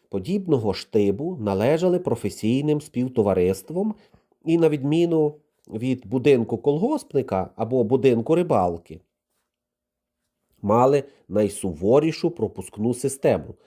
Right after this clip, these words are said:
та обслуговували лише членів цієї асоціації. Найпрестижнішими та при цьому закритими для відвідування простих громадян закладами були ресторани Всеросійського театрального товариства,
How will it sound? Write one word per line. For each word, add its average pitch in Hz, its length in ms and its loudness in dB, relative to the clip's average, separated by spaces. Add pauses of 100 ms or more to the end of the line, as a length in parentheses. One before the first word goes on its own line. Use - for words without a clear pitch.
(340)
та 135 140 0
обслуговували 120 960 0 (300)
лише 110 280 2
членів 107 500 2
цієї 92 440 0
асоціації. - 840 -6 (720)
Найпрестижнішими 139 1300 2 (320)
та 113 80 -4
при 120 180 0
цьому 165 340 2
закритими 120 760 0
для 110 160 0
відвідування 110 680 0
простих 107 460 -2
громадян 104 560 0
закладами 170 640 0
були 170 300 2
ресторани 127 720 0 (600)
Всеросійського 120 880 2
театрального 107 600 0
товариства, 98 800 -2